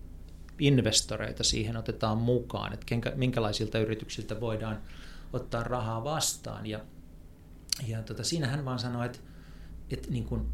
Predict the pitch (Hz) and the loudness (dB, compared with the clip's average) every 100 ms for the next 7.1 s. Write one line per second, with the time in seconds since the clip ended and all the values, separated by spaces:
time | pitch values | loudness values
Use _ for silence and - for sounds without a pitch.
0 | - - 190 196 156 110 107 117 117 107 | 4 6 8 8 6 2 2 2 2 0
1 | - 151 156 113 110 98 - - - - | 2 4 4 2 -2 -4 2 2 2 -8
2 | - - - - - - - - - - | -12 -14 -16 -16 -14 -14 -14 -16 -16 -2
3 | 120 110 107 139 127 104 110 - - 143 | 2 4 6 6 4 2 -2 -4 0 2
4 | - - - - - - - - - - | 2 -2 -4 -4 -4 -6 -8 -10 -14 -16
5 | - - - - 101 - 104 98 98 101 | -16 -16 -14 -8 -6 -4 -6 -4 -6 -6
6 | - 101 104 113 - - 156 165 - - | -6 -4 -2 -4 -4 -4 -6 -8 -10 -12